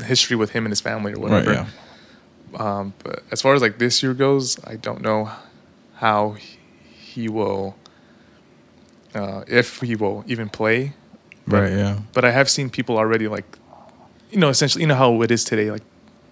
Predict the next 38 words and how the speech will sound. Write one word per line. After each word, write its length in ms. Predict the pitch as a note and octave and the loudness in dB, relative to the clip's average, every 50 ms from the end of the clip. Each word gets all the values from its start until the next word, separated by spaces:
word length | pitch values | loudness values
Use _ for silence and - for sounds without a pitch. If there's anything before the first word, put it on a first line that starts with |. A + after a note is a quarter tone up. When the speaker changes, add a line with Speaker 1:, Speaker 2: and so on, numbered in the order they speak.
| _ - | _ -8
Speaker 1:
cancel 320 | - - A#2 A2 - B2 A#2 | 0 0 2 2 2 0 -2
him. 180 | B2+ B2+ B2+ - - - - - - - - - - - - - - | -4 -6 -8 -10 -16 -20 -20 -20 -20 -20 -20 -20 -20 -20 -10 0 4
Speaker 2:
Oh, 200 | A2 A2 G#2+ G2+ | 6 8 8 10
yeah, 200 | G2 F#2+ F#2 F2 | 8 8 8 6
yeah, 100 | E2+ - | 4 2
yeah. 200 | - - G2 G#2 - - - - | 0 -2 -4 -6 -10 -12 -6 0
Speaker 1:
But 360 | A#2 G#2+ F2+ E2 A#1+ - - | 2 2 2 0 -2 -8 -10
I, 120 | - B1+ - - - _ _ - _ _ - - | -12 -12 -12 -18 -20 _ _ -20 _ _ -14 -4
for 140 | - D3 C#3 | 0 0 2
me, 180 | C#3 E3+ F#3 | 4 6 6
it's 120 | F3+ E3 - | 6 4 4
like, 120 | A#2+ - | 0 4
uh, 100 | A#2+ C3 | 4 4
what 160 | B2+ C3+ C3+ | 4 4 2
he 60 | C3 | 4
did 120 | B2+ D3+ D#3 | 4 2 2
was 140 | D3 C3+ - | 4 2 2
stupid. 440 | - C#3+ C#3 - C3 A2+ A2 A2 - - - - _ _ - - _ _ - - - - | 2 2 2 2 2 2 2 0 -4 -16 -20 -20 _ _ -20 -20 _ _ -20 -20 -16 -12
But, 260 | - B2+ A#2+ F#2 - - | -10 -8 -8 -8 -8 -8
I 40 | G#2+ | -8
mean, 180 | A#2 A2+ A2 | -6 -4 -4
like, 280 | G#2 G2 F#2+ G2 - - - - _ _ _ _ _ _ _ _ _ _ _ - | -4 -6 -6 -10 -12 -18 -20 -20 _ _ _ _ _ _ _ _ _ _ _ -10
I 80 | - A2+ | -6 -2
don't, 260 | B2+ C3 B2 A2+ G#2 | 0 0 0 -2 -2
like, 320 | G#2+ A2 G#2 - - - - - _ _ _ _ _ _ - _ _ _ - | -4 -4 -6 -6 -16 -20 -20 -20 _ _ _ _ _ _ -20 _ _ _ -16
he's, 200 | - - C3 C3 C#3+ - _ _ - - - - C3+ B2+ - - | -8 -8 -8 -8 -8 -12 _ _ -20 -20 -18 -16 -16 -14 -16 -14
shouldn't 280 | - - - F3 E3+ D3 | -6 -2 0 0 0 0
be 120 | - G#2 - _ - _ _ - | -2 -4 -10 _ -20 _ _ -6
canceled. 320 | - A#2 A#2+ C3 C3+ A#2+ G#2+ | -2 0 0 0 0 0 0
Like, 260 | G#2 G2+ G#2 - - | 0 -2 -2 -8 -16
he's, 420 | - - B2 A#2 - - - - - _ _ _ _ _ _ _ _ _ - | -10 -6 -4 -4 -4 -4 -6 -8 -14 _ _ _ _ _ _ _ _ _ -4
he 60 | A#2 | 6
did 120 | A#2+ C#3 D#3+ | 8 8 8
a 40 | D#3+ | 8
mistake, 360 | D3 - - D#3 D3+ C#3+ C#3+ | 6 4 4 4 4 2 2
but 200 | - G#2+ - - | -2 -2 -2 -2
from, 240 | - - A#2 A#2+ A#2 | -12 -6 -4 -2 -2
like, 180 | A2 G#2+ - | -2 -2 -2